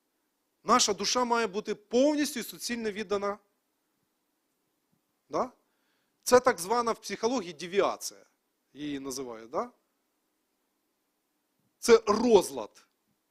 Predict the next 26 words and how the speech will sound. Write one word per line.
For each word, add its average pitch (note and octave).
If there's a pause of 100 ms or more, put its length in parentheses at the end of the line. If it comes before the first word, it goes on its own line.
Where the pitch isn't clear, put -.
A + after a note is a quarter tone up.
(160)
Психічний C#4+
розлад, G3 (480)
але A3
в E3+
духовному C#4+
світі C#4+
він A#3+
також C4
що? B3 (540)
Існує. D#4 (800)
І D#3+
Бог C#4+
на G#3
нього A#3+
дуже A3
серйозно F#3
вказує E3
нам. - (840)
Нам F#3
потрібно B3
це A#3+
розуміти. B3 (1160)
Що -
якщо A#3+
ми C#4+
довіряємо A#3+